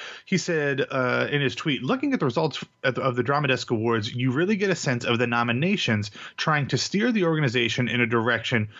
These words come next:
the voters aren't quite ready to go." Now, I don't know what he exactly was talking about. He said that at seven forty-five in the morning, fifteen minutes before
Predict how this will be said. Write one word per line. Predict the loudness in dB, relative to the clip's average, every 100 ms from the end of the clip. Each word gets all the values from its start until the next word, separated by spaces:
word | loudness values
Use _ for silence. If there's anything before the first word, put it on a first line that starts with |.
| -8
the | -2 0
voters | 0 0 0 -2 -2
aren't | -2 -2 -4
quite | -4 -2 -2
ready | 0 0 0
to |
go." | 0 0 -2 -6 -12 -2
Now, | -2 0
I | 0
don't | 0 0
know | 0
what | 0 0 -2
he | -4 0 2 2 2 0
exactly | -2 -4 0 0 0 0
was | 0 0
talking | 0 -2 0
about. | 0 0
He | -2
said | -2 0
that | 0
at | -2
seven | -2 0 0
forty-five | 0 0 0 0 0 2
in |
the | 2
morning, | 2 0
fifteen | 0 -2 0 2
minutes | 2 0
before | 0 -2 0 2 0